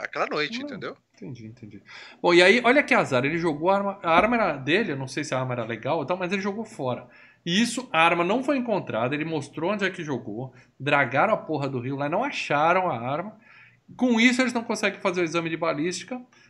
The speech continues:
Speaker 2: pra saber se foi ele que atirou na esposa ou não. O cara deu muito azar. No mínimo, ele é o cara mais azarado, além de corno, ele é o cara mais azarado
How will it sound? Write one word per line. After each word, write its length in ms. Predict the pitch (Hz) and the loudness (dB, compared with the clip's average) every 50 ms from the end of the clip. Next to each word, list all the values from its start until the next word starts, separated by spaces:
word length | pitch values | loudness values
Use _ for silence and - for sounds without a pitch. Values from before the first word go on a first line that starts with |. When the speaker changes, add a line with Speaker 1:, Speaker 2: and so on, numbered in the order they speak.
| _ _ _ | _ _ _
Speaker 2:
pra 160 | - 170 170 | -2 0 0
saber 260 | 170 190 170 170 170 | 0 0 2 2 2
se 100 | 165 - | 0 0
foi 200 | - - 151 143 | -2 -2 0 0
ele 180 | 147 156 151 151 | 0 0 -2 -2
que 80 | - 147 | -2 -4
atirou 280 | 135 - - 143 147 | -4 -4 -6 -6 -4
na 100 | 143 143 | -4 -4
esposa 360 | 139 131 - - 147 139 143 143 | -6 -6 -8 -8 -6 -6 -4 -4
ou 40 | |
não. 380 | 135 135 147 180 208 240 247 - - _ _ _ _ _ _ - | -4 -4 -2 -2 -4 -4 -8 -12 -20 _ _ _ _ _ _ -10
O 200 | 302 294 330 330 | -6 -4 -4 -2
cara 220 | - 415 427 415 | 0 0 2 2
deu 100 | 339 285 | 2 2
muito 240 | 254 294 311 294 302 | 2 2 2 2 2
azar. 380 | 254 180 135 - 110 98 110 | 2 2 2 0 -2 -4 -2
No 100 | 143 202 | 0 2
mínimo, 640 | 240 240 262 285 302 311 320 311 311 311 302 294 - - | 4 6 6 8 6 6 4 4 2 2 0 -2 -4 -4
ele 180 | 220 214 220 | -4 0 0
é 40 | 220 | 0
o 100 | 202 190 | -2 0
cara 220 | - 214 208 202 202 | 0 0 2 2 0
mais 240 | 190 202 214 220 240 | 0 -2 -2 -2 -4
azarado, 680 | 226 208 - 208 180 147 127 127 131 151 170 165 156 | -4 -2 -2 0 0 0 0 2 2 0 0 0 -2
além 160 | 139 165 180 | -4 -4 -4
de 100 | 170 175 | -6 -8
corno, 340 | 127 - - 147 156 165 165 | -8 -6 -4 -4 -2 -2 -4
ele 80 | 160 | -4
é 40 | 160 | -6
o 40 | 147 | -6
cara 220 | 151 - 160 156 | -6 -6 -4 -4
mais 180 | 143 143 165 185 | -4 -4 -4 -4
azarado 800 | 202 196 208 220 202 175 135 123 127 131 143 143 151 156 156 - | -4 -4 -4 -4 -6 -4 -4 -4 -2 -4 -4 -4 -8 -12 -14 -16